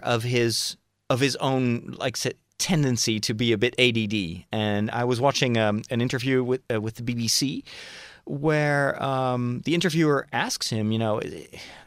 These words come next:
"Is, that's such a huge responsibility to be at the helm of these two, uh, big franchises."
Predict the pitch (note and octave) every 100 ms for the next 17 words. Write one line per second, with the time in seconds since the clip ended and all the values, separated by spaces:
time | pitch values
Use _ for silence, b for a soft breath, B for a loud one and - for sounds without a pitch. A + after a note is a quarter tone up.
0 | - B2+ - - - - A3+ F3 D#3 F3
1 | E3+ - A#2+ - A2+ G#2+ G#2+ G#2 G2+ -
2 | A2+ G#2+ G#2+ A#2 A#2 G#2+ - G#2 G2+ -
3 | C3 A#2+ A#2 B B B B B - G#2+
4 | G#2+ G#2 F#2+ - - - A#2 B2+ C3+ -
5 | B2+ C#4+ - A2 F#2+ - -